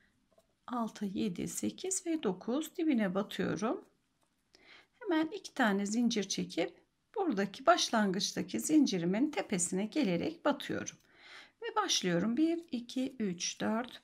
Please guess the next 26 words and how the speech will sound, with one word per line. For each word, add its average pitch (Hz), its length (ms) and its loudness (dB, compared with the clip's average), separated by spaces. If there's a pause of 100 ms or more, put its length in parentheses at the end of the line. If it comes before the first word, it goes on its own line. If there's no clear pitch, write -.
beş. 240 380 0 (400)
Dilerseniz 247 580 0
beş, 262 260 0
dilerseniz 220 720 0
altı 196 300 0
zincir 185 360 0
çekerek 220 640 -6
başlayabilirsiniz. 226 1040 -2
Zincirimi 269 460 2
çektikten 226 600 -2
sonra 233 500 -2 (560)
ilk 392 400 0
dokuz 254 340 2
zincirimin 196 500 2
içerisine 202 520 0
geliyorum. 240 640 2
Sık - 340 -6
iğnemle 214 580 2
batıyorum. - 580 -2 (1200)
Ve 392 120 -4
bakıyorum 285 640 4
iki 330 220 0
tane 214 520 4
ayrı 196 360 6
bakınız. 214 640 0
Hemen 294 520 4